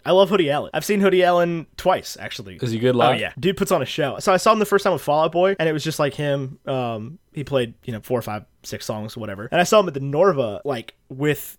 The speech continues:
Speaker 1: just by himself. Well, not by himself, but he had a couple acts with him. But he was the headliner. And he had, like, a
Speaker 2: Mm-hmm.
Speaker 1: whole band. There was, like, eight people on stage with him. And dude knows what he's doing. He's a performer. It was sick. And he has this song called Cake Boy, uh, in which he throws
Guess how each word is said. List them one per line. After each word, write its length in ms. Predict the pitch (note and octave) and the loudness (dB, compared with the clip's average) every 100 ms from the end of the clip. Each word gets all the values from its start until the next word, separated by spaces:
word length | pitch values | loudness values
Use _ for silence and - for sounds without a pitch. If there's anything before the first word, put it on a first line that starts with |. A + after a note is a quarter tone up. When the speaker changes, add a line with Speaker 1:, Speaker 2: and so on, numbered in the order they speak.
| - | -14
Speaker 1:
just 140 | B2+ | -4
by 100 | A#2 | 0
himself. 440 | C3+ A#2 B2 C3+ - | 0 -2 -6 -6 -6
Well, 120 | C3+ | -6
not 120 | C#3 G2 | -6 -6
by 80 | |
himself, 380 | G2+ G2 F#2 - - | -10 -10 -16 -16 -16
but 160 | G2+ - | -16 -12
he 100 | A#2+ | -12
had 80 | G2 | -12
a 40 | |
couple 180 | G2+ F#2+ | -14 -14
acts 180 | F#2+ - | -14 -16
with 100 | F#2+ | -16
him. 140 | F#2+ | -16
But 120 | - | -10
he 80 | C#3 | -6
was 100 | B2+ | -6
the 80 | A2 | -6
headliner. 420 | A#2+ C3 C#3 C#3+ | -6 -4 -4 -4
And 80 | E3+ | 0
he 40 | G3 | 2
had, 120 | F#3 | 4
like, 80 | C3 | 2
a 40 | |
Speaker 2:
Mm-hmm. 40 | B2+ | 4
Speaker 1:
whole 120 | F#3 | 2
band. 400 | B2+ A#2+ D3+ F3+ | 0 -4 -2 -2
There 80 | D#3 | -4
was, 80 | C3+ | -8
like, 120 | - | -6
eight 160 | D3 D3 | -6 -4
people 240 | D#3 C#3+ | -6 -2
on 80 | C#3 | -4
stage 200 | C#3+ C3+ | -4 -6
with 100 | D3 | -4
him. 180 | D#3+ F3 | -6 -6
And 480 | C#3+ C3+ B2 A2+ G2+ | -6 -4 -6 -8 -6
dude 160 | E3+ A3+ | -2 2
knows 120 | B3 | 2
what 60 | F3+ | 0
he's 100 | C#3 | -2
doing. 140 | D3+ | -4
He's 100 | C#3 | -4
a 40 | D3+ | -6
performer. 460 | C3 C3 C3+ - | -10 -6 -6 -6
It 80 | - | -12
was 100 | C#3 | -10
sick. 360 | - D3 G#2+ - | -6 -6 -6 -6
And 160 | D#3 D#3 | -6 -4
he 180 | D3 D3 | -4 -2
has 200 | E3 D#3+ | -2 0
this 140 | D#3+ | -2
song 260 | - E3 D#3+ | 0 0 0
called 220 | D#3 C3 | -4 -6
Cake 300 | - D3+ D3 | -6 -8 -2
Boy, 300 | F#3 F#3 G#3 D#3+ | 2 2 2 2
uh, 200 | C#3+ C#3 | 0 -2
in 160 | D#3 | -4
which 220 | C#3 D#3+ - | -2 -4 -4
he 260 | - F3 D#3 | -8 -8 -8
throws 760 | - D3+ D#3+ D#3 D3+ C#3 - | -8 -4 0 2 0 -2 -8